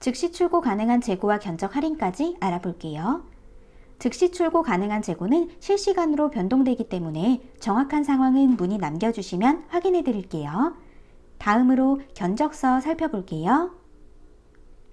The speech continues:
차종마다 그리고 견적 조건에 따라 저렴한 렌트사가 달라요. 비교 견적을 통해 가장 저렴한 렌트사를 선택해드리고 있어요.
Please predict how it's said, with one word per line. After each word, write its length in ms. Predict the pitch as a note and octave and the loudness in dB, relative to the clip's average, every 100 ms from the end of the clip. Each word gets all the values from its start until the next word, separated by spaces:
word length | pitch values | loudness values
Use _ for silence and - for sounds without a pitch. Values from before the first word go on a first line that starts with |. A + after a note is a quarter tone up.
| - | -10
차종마다 560 | - F4+ G4+ F#4+ F4 F4 | 2 2 4 2 4 2
그리고 280 | C#4 A3+ B3 | 0 0 0
견적 360 | G#3+ F#3 A3 | 0 0 -2
조건에 420 | - F#3+ C4 C#4 C#4 | -4 -2 2 2 2
따라 300 | F#3 B3+ D4 | 0 0 0
저렴한 420 | G3+ A3 C#4+ D4 | -2 0 2 2
렌트사가 500 | B3+ B3+ A#3+ A3+ - | 0 -2 -2 -2 -2
달라요. 520 | F3 D3+ D#3 A#3+ C4 - - - | -4 -6 0 0 0 -4 -20 -8
비교 260 | A3+ B3 C#4+ | -4 -2 0
견적을 420 | C#4+ C#4 C4+ C4+ | 2 2 0 0
통해 280 | C4 B3 B3+ | 2 2 2
가장 380 | F3+ F#3 F#3+ | 0 -2 -4
저렴한 400 | G3 F#3+ G3+ A#3 | -4 -4 0 0
렌트사를 540 | G#3+ F#3 E3+ E3 A#3 D#4 | -2 -4 -6 -2 0 0
선택해드리고 720 | E4 F4+ F#4 E4+ C4+ A3+ F#3 | 0 -2 -2 -2 -2 -2 -4
있어요. 520 | F3 - C#3+ E3 | -6 -8 -4 -2